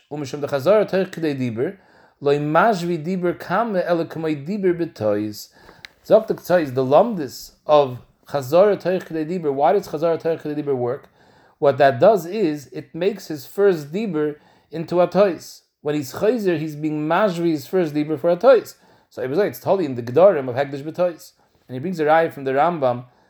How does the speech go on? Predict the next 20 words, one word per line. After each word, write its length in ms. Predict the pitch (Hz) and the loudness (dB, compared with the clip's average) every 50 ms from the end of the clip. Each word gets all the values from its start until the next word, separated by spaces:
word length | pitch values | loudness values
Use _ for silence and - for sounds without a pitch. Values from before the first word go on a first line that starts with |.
| _ _ _ _ - | _ _ _ _ -6
that 160 | 131 123 120 | -4 -4 -2
the 80 | 127 | 0
Lomdis 420 | 127 139 160 180 180 151 147 127 127 | 4 4 4 4 4 0 -6 -6 -8
of 100 | 127 117 | -8 -4
Chazara 340 | - 135 127 160 160 151 - | -4 -2 0 0 0 0 0
Toich 180 | 147 151 139 | -2 -4 -4
Kedei 220 | - 135 139 151 147 | -4 -6 -6 -4 -2
Dibur 100 | 135 135 | 0 0
works 260 | 139 147 131 - - | 0 0 -2 -2 -2
out 200 | 123 120 - - - | -4 -4 -4 -6 -4
Tois. 500 | 147 143 135 120 - - - - _ _ _ _ _ _ _ _ _ - | -2 -2 -2 -2 -4 -10 -16 -20 _ _ _ _ _ _ _ _ _ -16
Because 260 | 117 113 - 135 127 | -10 -4 -2 -2 0
the 80 | 123 135 | 4 4
Rambam 300 | 143 160 185 175 156 151 | 6 4 4 2 0 0
writes 240 | 156 165 170 156 - | 0 0 -2 -4 -6
in 80 | 139 | -6
Hilchos 320 | 147 151 135 135 120 - - | -6 -6 -8 -8 -12 -10 -6
Shavuos, 320 | 139 175 175 151 123 - | -2 -2 0 -2 -2 -4
Mi 120 | 147 160 | -6 -6
Shenishba, 760 | 151 - - 139 131 143 160 165 143 151 165 170 180 226 247 | -6 -6 -6 -6 -4 -4 -4 -4 -2 0 2 2 2 2 -2